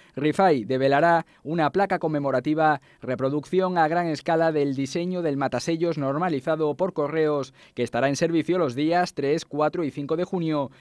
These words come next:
y que acompañará todas las comunicaciones postales que se realicen esas jornadas desde Euroal dos mil catorce.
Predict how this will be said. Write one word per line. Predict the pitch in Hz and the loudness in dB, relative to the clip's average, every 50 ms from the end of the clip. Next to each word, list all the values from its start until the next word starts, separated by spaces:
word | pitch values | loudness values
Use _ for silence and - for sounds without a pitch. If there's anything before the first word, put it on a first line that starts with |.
| - _ - | -20 _ -10
y | - 127 | -8 -4
que | 123 156 | 0 2
acompañará | 151 139 - 156 151 - 160 160 165 170 185 180 147 123 | 2 2 2 -2 0 0 0 2 2 2 4 4 2 2
todas | - 180 180 180 185 180 175 | 0 -2 -2 0 0 0 0
las | 170 165 156 143 | 0 0 0 0
comunicaciones | - 147 147 143 139 139 131 135 - 175 175 170 156 - | -2 -6 -6 -4 -4 -4 -4 -4 -4 -4 -4 -4 -6 -6
postales | - 139 123 - - 151 151 156 165 165 151 - | -4 -6 -6 -2 -2 0 2 2 0 0 -2 -4
que | - 135 | -6 -6
se | - - 131 127 | -4 -4 -4 -4
realicen | 120 131 127 127 143 160 156 - 160 156 | -4 -2 -2 -2 -2 -2 -4 -4 -6 -4
esas | 170 175 - 170 - | -4 -4 -6 -6 -6
jornadas | - 135 127 135 151 151 147 151 147 147 139 - | -6 -6 -4 -4 -2 -2 0 0 0 0 -2 -4
desde | 127 123 131 123 120 123 | -4 -4 -4 -2 0 0
Euroal | 120 123 123 135 170 175 | 0 0 2 4 4 4
dos | 151 135 120 | 2 0 -2
mil | 127 127 120 | -4 -4 -4
catorce. | 123 117 120 196 185 - - 135 113 101 | -4 -2 -2 -2 -4 -2 -2 -4 -4 -6